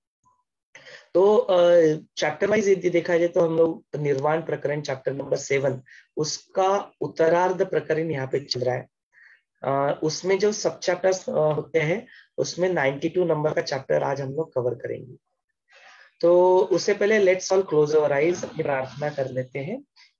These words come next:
Offer our prayers। Sit comfortably, read की हड्डी सीधी कर ले, गर्दन सीधी,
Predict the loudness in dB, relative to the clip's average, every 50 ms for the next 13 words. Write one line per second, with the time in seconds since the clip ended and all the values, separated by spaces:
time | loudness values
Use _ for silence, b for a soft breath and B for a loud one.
0 | _ _ -6 -4 -2 -2 -2 -2 0 0 0 0 -2 -4 -4 -2 -2 -2 -2 -4
1 | -8 -10 -16 -20 -20 _ _ _ _ _ _ _ _ _ _ _ _ _ _ _
2 | _ _ _ _ _ _ _ _ _ _ _ _ _ _ _ _ _ _ -16 -8
3 | -2 -2 -2 -2 0 -2 -2 0 0 -2 -2 0 -2 0 2 0 0 2 2 0
4 | -2 -2 -4 -6 -4 -4 -4 -4 -4 -6 -8 -6 -6 -6 -4 -2 0 -2 0 2
5 | 0 0 0 2 2 2 2 0 0 0 -2 -2 -2 0 -2 -2 -2 -4 -10 -8
6 | -8 -8 -8 -6 -6 -8 -8 -6 -8 -10 -12 -14 -16 -20 _